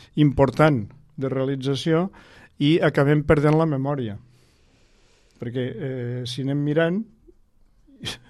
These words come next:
hem de recordar, pues, bueno, quan se pavimentaven carrers, quan se va fer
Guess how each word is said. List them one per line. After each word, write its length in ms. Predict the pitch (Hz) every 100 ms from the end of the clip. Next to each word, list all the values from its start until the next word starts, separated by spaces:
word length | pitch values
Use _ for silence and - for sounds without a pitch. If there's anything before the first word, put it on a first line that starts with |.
| _
hem 140 | 156 143
de 140 | 139
recordar, 520 | 135 135 139 139 156
pues, 140 | 165 151
bueno, 220 | 156 156
quan 180 | 151 151
se 120 | 180
pavimentaven 680 | 165 160 151 139 143 147 165
carrers, 360 | 143 127 131 127
quan 200 | 147 143
se 80 | 170
va 140 | 160
fer 240 | 147 160